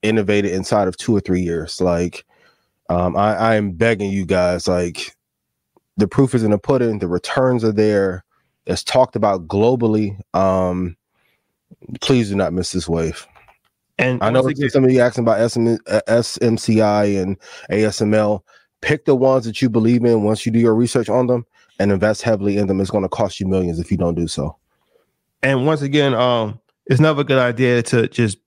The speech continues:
Speaker 2: throw all your money into a stock that's at an all-time high. So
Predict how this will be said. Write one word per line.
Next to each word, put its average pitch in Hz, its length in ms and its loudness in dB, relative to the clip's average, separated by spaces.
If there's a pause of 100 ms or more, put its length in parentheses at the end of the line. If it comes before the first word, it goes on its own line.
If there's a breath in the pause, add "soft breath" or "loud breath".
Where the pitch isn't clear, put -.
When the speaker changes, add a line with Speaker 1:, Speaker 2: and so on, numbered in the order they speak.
(120)
Speaker 2:
throw 123 180 2
all 127 140 4
your 123 120 0
money 117 280 0
into 107 240 0
a 110 40 -4
stock 117 300 -2
that's 107 140 -4
at 113 100 0
an 101 60 0
all-time 113 400 -2
high. 101 260 0 (320 loud breath)
So 110 480 -2